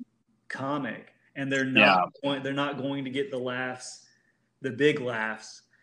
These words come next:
Speaker 1: So you can see that when normally someone more experienced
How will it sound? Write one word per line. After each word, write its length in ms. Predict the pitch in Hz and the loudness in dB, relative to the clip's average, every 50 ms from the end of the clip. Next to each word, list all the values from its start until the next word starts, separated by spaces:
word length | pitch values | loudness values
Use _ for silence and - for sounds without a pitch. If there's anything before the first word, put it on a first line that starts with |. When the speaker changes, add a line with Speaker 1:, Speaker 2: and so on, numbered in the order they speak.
| _ _ _ | _ _ _
Speaker 1:
So 640 | - - - 147 135 131 127 127 127 120 - - - - _ _ _ _ _ _ _ _ _ _ _ _ _ _ _ _ _ _ _ _ _ _ | -16 -8 -4 -2 0 2 2 0 0 -2 -4 -10 -18 -20 _ _ _ _ _ _ _ _ _ _ _ _ _ _ _ _ _ _ _ _ _ _
you 260 | 160 147 151 156 151 147 | -12 -6 -4 -4 -4 -4
can 180 | - 160 139 | -6 -8 -8
see 320 | 127 - - 156 160 175 175 | -8 -8 -4 -2 -2 -2 0
that 260 | 160 147 139 135 131 139 | 0 0 0 0 -2 -4
when 160 | 135 131 131 | -6 -6 -6
normally 400 | 127 139 151 165 165 156 143 135 | -6 -6 -6 -6 -4 -4 -6 -6
someone 800 | 123 - - - 143 139 139 135 135 135 131 131 127 123 123 123 - | -6 -8 -8 -6 -6 -6 -6 -6 -6 -4 -4 -4 -6 -6 -8 -10 -12
more 300 | 143 135 131 131 131 127 | -12 -10 -8 -6 -6 -6
experienced 840 | 123 - - - - 139 143 156 160 156 143 135 127 - - - - | -8 -10 -14 -12 -10 -8 -6 -6 -6 -6 -6 -8 -8 -10 -14 -16 -18